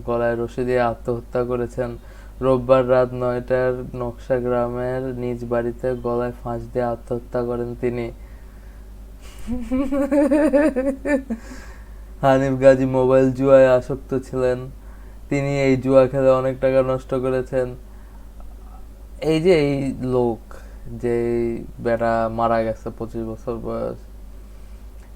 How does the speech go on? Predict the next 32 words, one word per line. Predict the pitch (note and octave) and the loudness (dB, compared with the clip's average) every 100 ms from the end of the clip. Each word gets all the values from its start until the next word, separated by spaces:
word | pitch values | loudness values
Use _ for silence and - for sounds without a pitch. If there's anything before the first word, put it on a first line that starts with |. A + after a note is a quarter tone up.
| C#3+ | 2
he | |
is | F3 | 4
not, | G#3 G3+ F3 | 8 8 8
like, | E3 D#3 C#3 A#2+ B2 | 8 6 6 0 0
very | B2+ B2+ B2 - | 2 2 2 0
tech | C3 - | 0 -2
savvy, | - A2 A2 A2 | -6 -4 -4 -6
is | G#2+ | -6
he? | A2+ A2 - - - - - - - - | -8 -8 -10 -16 -18 -18 -16 -18 -18 -10
He | B2+ | -6
is | C#3 | -2
not। | C#3 A2+ - - - - - - - - - - | 0 0 -2 -12 -18 -18 -18 -18 -18 -16 -16 -8
সে | - | -2
হচ্ছে | B2 B2+ C#3 | -2 -2 -2
কি | C3 | 0
যে | |
মোবাইল | A#2+ A#2 B2 B2+ B2 | 0 4 6 6 4
ফোন | - B2 A#2 A#2 | 0 -2 -2 -2
দিয়ে | A#2 | -2
হচ্ছে | A#2 A#2+ A#2+ | -2 -6 -8
কি | A2 | -6
যে | A2+ A2+ A2+ - - | -4 -6 -8 -8 -2
জুয়া | A2+ A2 | 0 0
খেলতো, | - A2 - - - - - - - - | -4 -10 -8 -10 -10 -16 -18 -18 -18 -6
like, | A2 A2+ A2+ - - - - B2+ | -2 -2 -6 -14 -16 -10 -2 0
Android | B2+ A#2+ A#2 | 4 4 2
সেট | - - A2+ A2 - | 0 2 2 0 -8
দিয়ে। | G2+ - - - - - - - - - - - | -8 -10 -12 -18 -18 -18 -18 -20 -18 -18 -18 -2
Like, | A#2+ B2 - - | 2 2 0 -2
আমাদের | C3+ D3+ D3+ D#3 D#3 C3 | 4 6 8 6 6 2
দেশের | B2 B2+ - D3 C#3+ C#3 C3 - | 2 2 4 6 8 6 2 -4
মানুষের | A2+ A#2+ A#2+ A#2+ B2 A#2+ - B2+ B2+ B2+ B2 | -4 0 2 2 -2 -2 2 4 6 4 0